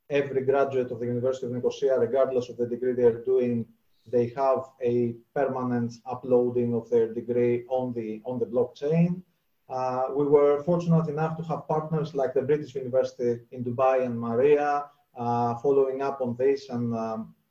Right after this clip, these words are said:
uh, also uploading their own degrees, uh, on, on blockchain.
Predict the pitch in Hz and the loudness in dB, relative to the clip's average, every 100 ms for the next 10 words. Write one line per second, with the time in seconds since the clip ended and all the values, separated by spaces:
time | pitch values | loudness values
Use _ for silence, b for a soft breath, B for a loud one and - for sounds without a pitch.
0 | _ _ _ - - 113 110 - 135 135 | _ _ _ -20 -10 -4 -2 0 2 2
1 | - 123 117 - _ 123 135 135 127 120 | 2 2 2 -2 _ -10 2 2 2 0
2 | 139 147 131 123 117 113 120 117 104 - | 2 4 4 2 -2 0 2 0 -2 -14
3 | _ _ - 113 110 107 107 107 110 120 | _ _ -8 -4 -2 -2 -4 -4 -6 -4
4 | 113 107 120 120 131 165 165 147 156 185 | -6 -6 -6 -2 4 4 4 0 0 0
5 | 214 | -2